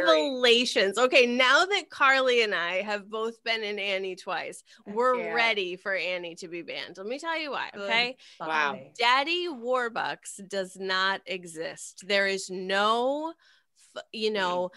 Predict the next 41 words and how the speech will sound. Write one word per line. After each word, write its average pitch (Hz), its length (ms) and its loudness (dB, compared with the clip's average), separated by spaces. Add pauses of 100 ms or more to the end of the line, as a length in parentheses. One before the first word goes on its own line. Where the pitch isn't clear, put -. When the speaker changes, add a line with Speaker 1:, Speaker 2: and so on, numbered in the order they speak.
(220)
Speaker 2:
I 175 80 -4
don't 208 160 0
like 175 100 0
it. 196 40 -4
Speaker 1:
philanthropist, 262 1120 -2 (160)
older 247 540 -2
man 226 540 0
who 202 240 -6
is 185 180 -6
going 196 360 -6
to 202 140 -12
take 226 480 -6
pity 220 480 -4
on 170 280 -4
the 170 60 -6
orphan 220 640 -8
child 190 760 -2 (400)
and 175 320 -2
g-, 185 80 -14
build 226 540 -2
them 240 220 -2
up 202 300 2
into 202 360 -6
a, 196 60 -4
what, 190 200 -2
it's 202 160 -8
a 208 60 -6
trope 226 600 -6
and 185 120 -6
it 165 180 -6
does 226 320 -4
not 208 300 -4
exist. 185 680 -8
It's 175 160 -12
Speaker 2:
Mm-hmm. 180 100 -10
Speaker 1:
only 254 540 -6
there 208 400 -4
to 190 160 -14
keep - 420 -14
people 160 640 -12 (280)
in 175 200 -12